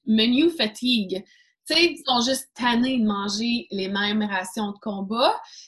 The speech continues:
On a de la variété, mais on, notre variété est quand même limitée. Euh, puis, tu sais, veux, veux pas, c'est des rations de combat, donc, euh, tu sais, les, les saveurs sont peut-être pas optimales. Comme tu dis,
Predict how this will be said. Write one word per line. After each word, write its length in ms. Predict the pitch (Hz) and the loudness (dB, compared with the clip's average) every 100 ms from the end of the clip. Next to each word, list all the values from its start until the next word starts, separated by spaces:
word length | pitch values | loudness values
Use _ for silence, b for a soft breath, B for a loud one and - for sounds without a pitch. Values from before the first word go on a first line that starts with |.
| _ | _
On 240 | 220 220 233 | 2 4 4
a 100 | 403 | 4
de 60 | |
la 120 | 381 240 | 2 2
variété, 840 | 202 202 214 202 240 240 220 - - | 0 0 -4 -4 -4 -2 -2 -6 -6
mais 320 | 208 190 190 - | -2 0 -2 -2
on, 380 | 185 185 175 - | -4 -2 -4 -2
notre 180 | 190 | -2
variété 360 | 196 202 220 311 | 0 0 -2 -4
est 40 | |
quand 180 | 302 214 | -2 -2
même 200 | 208 233 | 0 2
limitée. 640 | 240 233 220 214 220 359 415 b b b _ 190 | 2 2 0 -2 -2 -4 -6 b b b _ 0
Euh, 540 | 196 190 180 185 196 - - | 2 2 0 -4 -10 -14 -4
puis, 420 | 320 359 311 - _ _ | 6 6 6 -2 _ _
tu 80 | - | -8
sais, 120 | - 349 | -4 -2
veux, 160 | 302 | -2
veux 160 | 254 - | -4 -4
pas, 320 | 302 277 226 - | 0 0 0 -8
c'est 180 | - 247 | -8 -4
des 120 | 233 | -2
rations 280 | 220 214 254 | 0 -2 -2
de 60 | 247 | -6
combat, 340 | 214 202 240 | -6 -4 -4
donc, 300 | 233 196 196 | -2 -4 -4
euh, 320 | 214 196 180 - - | 0 0 0 -4 -4
tu 80 | 294 | -4
sais, 60 | |
les, 200 | 247 202 | -2 -4
les 140 | 214 202 | -4 -6
saveurs 760 | - 269 220 208 202 220 247 240 | -4 0 0 0 0 0 -2 -4
sont 140 | 208 - | -6 -6
peut-être 180 | 190 | -4
pas 160 | - - 262 | -4 -4 -4
optimales. 680 | 208 - - 214 175 185 - - - - | -6 -10 -4 -2 -2 -4 -10 -18 -18 0
Comme 200 | 311 320 | 2 2
tu 160 | 233 | 0
dis, 320 | 202 247 381 | 0 2 0